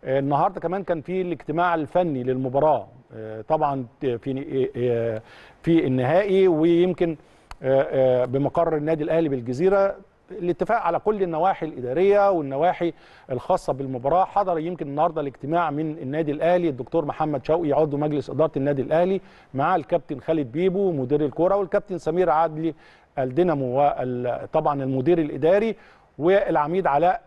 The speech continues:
صلاح المنسق الأمني و-، وائل محمد ورأفت إبراهيم ومحمد أسامة ودول إداري الفريق، في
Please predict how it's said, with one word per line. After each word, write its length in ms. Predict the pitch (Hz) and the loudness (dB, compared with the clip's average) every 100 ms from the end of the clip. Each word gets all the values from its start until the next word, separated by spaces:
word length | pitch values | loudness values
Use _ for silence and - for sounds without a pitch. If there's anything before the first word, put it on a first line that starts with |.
| 147 | -6
صلاح 680 | 135 147 175 220 - 165 180 | -4 0 2 0 -2 -8 -6
المنسق 540 | 143 160 180 180 - | -4 -4 -4 -6 -6
الأمني 580 | 135 131 139 170 214 220 | -6 -6 -6 -4 -2 -2
و-، 320 | 202 175 196 202 - _ _ | 2 4 4 0 -10 _ _
وائل 280 | 170 196 160 | 0 0 0
محمد 520 | 151 - 196 202 190 | -4 -2 0 0 0
ورأفت 500 | 151 135 190 - 147 | 0 0 0 -2 -6
إبراهيم 500 | 127 117 135 196 214 | -6 -6 -2 -2 -2
ومحمد 520 | 175 139 170 175 160 156 - - - | -4 -2 -2 0 0 -2 -10 -20 -10
أسامة 580 | 131 180 208 208 202 196 - | -2 2 2 2 2 2 0
ودول 1120 | 147 156 180 180 - 143 143 135 135 156 185 190 | -2 2 4 4 2 2 4 2 2 2 2 0
إداري 400 | 139 139 160 175 | 0 2 4 2
الفريق، 600 | - 131 117 143 214 208 | 0 -4 0 2 4 0
في 220 | 185 190 | 0 -2